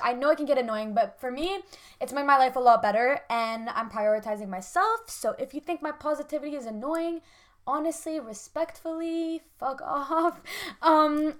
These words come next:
and stop the negative self-talk. I have been working on this. Um, I don't think I'm quite where I wanna be in terms of that. I make a lot of self-deprecating comments, which I, which I know is also something that's very annoying to other people.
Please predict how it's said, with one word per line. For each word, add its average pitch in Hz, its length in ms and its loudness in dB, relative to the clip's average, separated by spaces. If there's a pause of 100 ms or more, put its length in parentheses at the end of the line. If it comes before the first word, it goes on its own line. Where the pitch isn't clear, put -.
and 302 380 4
stop 311 320 10
the 311 80 -2
negative 277 340 2
self-talk. 254 600 0
I 262 340 6
have 254 300 2 (320)
been 311 180 10
working 320 300 4
on 320 160 4
this. 320 340 0
Um, 220 240 2
I 208 160 -2
don't 247 300 -6
think 262 120 -4
I'm 262 140 -4
quite 262 220 -2
where 254 120 2
I 254 60 4
wanna 269 300 2
be 277 180 -4
in 269 100 -2
terms 262 300 -6
of 247 120 -8
that. 262 280 8 (300)
I 220 240 4
make 214 180 -6
a 214 60 -2
lot 294 180 6
of 320 60 6
self-deprecating 208 680 -2
comments, 202 320 -6
which 202 140 -14
I, 202 140 -4 (120)
which 226 220 -6
I 226 80 2
know 254 240 6
is 262 100 4
also 233 220 4
something 214 260 -6
that's 196 200 -6
very 220 360 0
annoying 202 360 -4
to - 120 -6
other 202 160 -4
people. 285 420 6